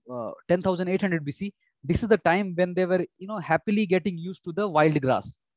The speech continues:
And the later one thousand, around one thousand is, is a time when climate became colder and, you know, they had to protect the grass,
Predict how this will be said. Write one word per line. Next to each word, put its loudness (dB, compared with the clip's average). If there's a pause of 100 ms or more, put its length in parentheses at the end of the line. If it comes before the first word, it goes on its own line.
(1040)
And -2
the 2
later 6
one -2
thousand, -4
around 0
one -6
thousand -4
is, -8 (180)
is -2
a 6
time 0
when -2 (720)
climate 2
became 0
colder 0
and, -4 (320)
you -8
know, -8
they 2
had 2
to -6
protect -2
the 4 (160)
grass, -2